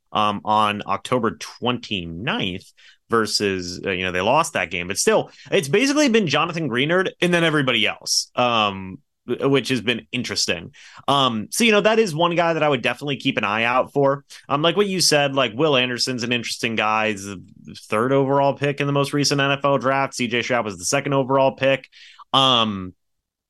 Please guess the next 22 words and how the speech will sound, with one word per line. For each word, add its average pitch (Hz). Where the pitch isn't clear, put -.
you 156
know, 160
it's, 120
it's 151
gonna 185
be 160
some 143
interesting 131
matchups 113
for 107
Tunsil 113
and, 95
um, 90
Goedeke, 113
um, 95
a-, 104
at 104
the 104
tackle 107
positions 95
and 90
whatnot. 90